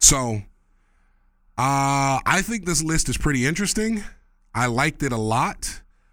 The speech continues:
Uh, I wanna talk about it in depth. So I guess,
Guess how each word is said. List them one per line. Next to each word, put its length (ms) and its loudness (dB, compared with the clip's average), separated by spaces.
Uh, 280 0
I 140 2
wanna 300 0
talk 260 4
about 260 0
it 140 -6
in 240 0
depth. 560 4
So 680 0
I 140 4
guess, 600 2